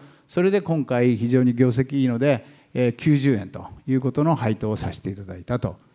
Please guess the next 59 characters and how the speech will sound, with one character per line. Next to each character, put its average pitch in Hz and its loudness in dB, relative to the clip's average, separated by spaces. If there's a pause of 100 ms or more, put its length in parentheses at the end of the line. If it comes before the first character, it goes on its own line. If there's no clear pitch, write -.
(180)
い 123 0
う 120 2
内 113 0
容 101 -4
で 101 -8
す。 - -14
で、 123 -2
こ 143 -2
れ 156 0
も、 190 0 (380)
ま 131 2
あ、 - -2
絶 131 2
対 180 4
っ 175 2
て 180 -16
言 151 -6
っ 135 -10
ち 151 -8
ゃ 131 -2
い 107 -6
け 117 -4
な 123 4
い 120 4
っ - 0
て 120 -18
言 117 4
わ 117 6
れ 110 -4
て 131 0
る 117 2
ん 101 -4
で 95 -6
す - -10
け 117 -4
ど、 135 4 (260)
こ - -6
れ 139 2
を 135 2
今 170 -2
度 135 4
は 104 -2 (100)
九 139 4
十 131 0
円 98 -2
を 104 -6
我 110 0
々、 104 -6
今 190 2
度 147 6
は 98 -2 (140)
我 113 -2
々 104 -2
経 113 -2
営 - 0
が 135 0 (360)
こ 139 0
れ 165 6
を 175 4